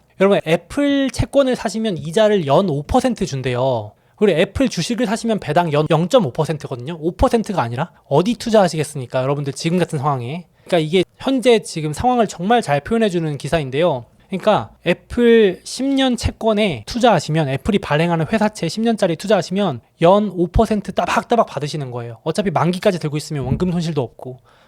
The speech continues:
그러니까 버틸 수만 있으면 이렇게 가는 거죠. 만약에, 예, 오 퍼센트 넘어갔습니다. 오점사. 근데 애플 주식을 사면은 물론 연 오 퍼센트 이상 오를 수도 있지만 떨어질 수도 있고, 확정 수익은 배당 영점오밖에 안 되는 거죠.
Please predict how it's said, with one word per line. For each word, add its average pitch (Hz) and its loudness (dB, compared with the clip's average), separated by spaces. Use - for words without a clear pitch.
그러니까 190 0
버틸 214 2
수만 190 0
있으면 180 -4
이렇게 160 -2
가는 143 -2
거죠. 131 -4
만약에, 131 -2
예, 139 -8
오 131 -6
퍼센트 208 -2
넘어갔습니다. 135 0
오점사. 131 -4
근데 190 4
애플 202 2
주식을 196 -2
사면은 214 0
물론 214 4
연 208 6
오 160 -2
퍼센트 233 0
이상 175 0
오를 214 4
수도 - -6
있지만 202 0
떨어질 262 4
수도 - -8
있고, 240 0
확정 277 2
수익은 247 0
배당 190 2
영점오밖에 165 2
안 135 2
되는 147 0
거죠. 127 -10